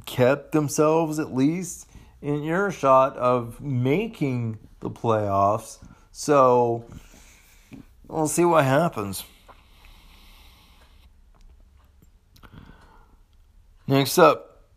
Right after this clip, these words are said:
uh, Jacksonville versus Indianapolis. Marlon Mack is <laughs> just crazy with Madden moves.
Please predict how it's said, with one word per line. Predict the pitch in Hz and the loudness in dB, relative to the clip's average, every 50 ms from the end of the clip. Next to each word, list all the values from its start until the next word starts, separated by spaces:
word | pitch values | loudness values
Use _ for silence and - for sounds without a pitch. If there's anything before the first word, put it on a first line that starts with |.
| _ - | _ -6
uh, | - 113 107 104 104 104 104 | -4 -2 0 0 0 -2 -2
Jacksonville | 101 113 120 117 117 117 117 - - 113 107 101 110 113 110 107 104 104 104 | 2 4 4 6 4 4 0 -4 -4 -4 -4 0 2 4 4 4 4 2 0
versus | 101 104 107 110 110 101 95 101 101 101 98 95 92 92 - | -2 -2 -2 -2 -2 -2 -2 -4 -4 -4 -4 -4 -6 -8 -10
Indianapolis. | - 123 123 110 107 104 107 110 107 107 107 107 - 117 110 110 - - _ _ - - - - _ _ _ _ _ _ _ - - _ _ | -10 -6 -4 -4 -2 -2 0 0 0 0 -2 -2 -2 -2 -2 -2 -4 -12 _ _ -20 -20 -20 -20 _ _ _ _ _ _ _ -20 -20 _ _
Marlon | - - 123 139 175 202 190 147 120 104 101 | -2 4 6 6 8 6 4 0 -4 -4 -4
Mack | 98 101 104 107 107 98 98 95 82 - - - - - - _ _ _ - | -2 0 2 2 2 2 0 -2 -4 -6 -10 -16 -18 -18 -20 _ _ _ -4
is | 123 120 113 110 104 101 95 - _ - - _ _ _ - 120 - - | 0 2 2 2 2 -2 -4 -10 _ -20 -20 _ _ _ -20 -20 -20 -12
<laughs> | - - 139 95 - - - - - | -4 -2 -2 -2 -2 -6 -18 -18 -10
just | - - 135 120 110 104 95 - - - | -4 0 2 4 4 4 2 -2 -8 -10
crazy | - - - - 120 120 120 123 123 117 101 101 101 101 95 - - - - - - - _ | -8 -8 -4 -2 0 0 0 0 0 -2 -2 -2 -2 -2 -4 -6 -12 -20 -20 -20 -20 -20 _
with | - 117 113 110 110 107 - 117 | -8 -2 0 2 2 0 0 -4
Madden | 110 110 110 110 110 107 104 104 104 101 | -2 2 4 4 4 4 4 0 -4 -4
moves. | 101 104 104 101 104 101 92 90 - | -2 -2 0 0 0 -2 -4 -6 -12